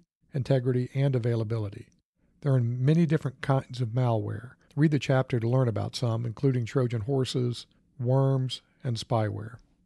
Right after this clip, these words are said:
We can classify security technologies and solutions by considering whether they are, first, preventative controls, which try to limit or stop threats from occurring, detective controls that try to discover where and when security threats occur, and corrective controls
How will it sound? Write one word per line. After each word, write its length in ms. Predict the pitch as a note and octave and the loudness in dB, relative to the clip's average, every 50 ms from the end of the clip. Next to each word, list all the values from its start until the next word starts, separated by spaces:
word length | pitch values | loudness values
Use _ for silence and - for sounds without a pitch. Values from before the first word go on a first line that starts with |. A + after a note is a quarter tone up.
| _ _ | _ _
We 120 | - D#3+ E3+ | 0 0 0
can 140 | F3 G#3 E3 | 2 0 -2
classify 520 | - D#3 C#3+ C3 B2 - C3 B2 B2 B2 | 0 2 2 2 0 0 0 0 0 0
security 440 | A2+ - C#3 A2 - C#3 B2+ B2 B2 | 0 -2 -4 -2 0 0 2 2 0
technologies 720 | - - A#2+ A2+ B2 A#2 A2 G#2+ A2 G#2+ G#2+ A#2+ A2+ A2 | 0 0 -2 -2 0 -2 -2 -2 -2 -2 -4 -4 -4 -4
and 120 | C3 A#2 | -4 -6
solutions 480 | - - C3 A#2+ A#2+ G#2+ - C3 A2+ G2+ | -4 -4 -2 0 0 0 -2 -4 -6 -6
by 160 | - A#2+ A2+ | -4 -4 -4
considering 520 | - - A#2+ - - D3 C3 C3+ B2+ A2+ A2 | -4 -6 -6 -4 -2 0 0 0 0 -2 -2
whether 240 | A2+ A2+ A2 A2 | -2 -2 -2 -2
they 140 | G#2 A2+ A2 | -2 -2 -2
are, 200 | G#2+ G#2 G#2 G#2 - _ - | -2 -2 -4 -6 -8 _ -12
first, 320 | - - A2 A2 B2+ - _ | -6 -4 -4 -4 -4 -6 _
preventative 560 | - C3+ A#2 A2 B2 C#3 D3 C#3 A#2 A#2+ G#2+ | -6 -4 0 2 2 2 2 2 0 -2 -4
controls, 680 | - - A#2+ - - A2 G2 G2 G#2+ B2+ C#3+ D3+ - - _ _ - | -4 -4 -6 -4 -2 -4 -4 -4 -4 -6 -8 -10 -14 -20 _ _ -6
which 200 | C3 A2+ - - | -6 -6 -6 -6
try 200 | - - C3+ B2 | -2 0 0 0
to 80 | A2+ | 0
limit 440 | A2 A2 G#2+ A2+ C#3 D3 C3+ B2 - _ _ _ _ - | -2 -2 -2 0 0 0 0 -2 -6 _ _ _ _ -6
or 100 | A#2+ G#2+ | -6 -6
stop 420 | - - - C#3+ C3+ D3+ - - | -6 -4 -2 -2 -2 -2 -4 -6
threats 320 | - - B2+ A#2 A2+ - | -6 -4 -4 -4 -4 -6
from 180 | - - C3+ B2 | -6 -4 -4 -4
occurring, 560 | B2 - - A#2+ G#2+ G2 F#2+ G2+ G#2+ C#3 D3+ - _ _ _ _ _ - | -4 -6 -4 -6 -6 -6 -6 -8 -10 -10 -12 -14 _ _ _ _ _ -8
detective 560 | C3 - - - E3+ E3+ F3 F3+ C#3+ A2+ - | -8 -6 -2 -4 -4 -2 -2 -2 -4 -2 -2
controls 580 | - B2 A2 - C3 A2+ G#2 G#2 A2 A#2+ C3 | -4 -4 -2 -2 -2 -2 -2 -2 -4 -6 -6
that 140 | - C#3+ C3+ | -6 -6 -4
try 200 | - - C#3 B2+ | 0 0 2 2
to 120 | A#2+ A#2 A2 | 2 0 -2
discover 500 | A2+ A2 - - - D3 C#3 B2 B2 A2+ | -4 -6 -8 -4 -2 0 0 2 0 0
where 380 | G#2+ A2+ A#2+ A#2+ B2 B2 B2+ | 0 0 0 0 0 0 -2
and 180 | B2 B2 A2+ A2+ | -4 -4 -4 -2
when 220 | C3 D3+ D3+ C3+ | 0 0 0 -2
security 480 | - - B2 - - C3+ A#2 A2+ A2+ G#2+ | -2 -4 -6 -4 -2 -2 -2 -2 -2 -4
threats 320 | - - A#2+ A2 - - | -2 -2 -4 -4 -4 -8
occur, 500 | A2+ - - E3 D#3+ C#3 B2+ A#2+ A#2+ A#2+ - _ _ _ _ _ _ _ _ - | -10 -6 -2 -2 0 0 0 -2 -4 -6 -10 _ _ _ _ _ _ _ _ -4
and 120 | D3+ C3+ | -4 -2
corrective 460 | - - C#3+ D3 F3 E3+ - A#2 A2+ | 0 0 0 2 2 0 -2 -4 -2
controls 640 | - B2+ A#2 - - A#2 G#2+ G#2 G#2 G#2+ A#2 A#2+ | -2 -4 -4 -2 -2 -2 -2 -2 -4 -6 -8 -10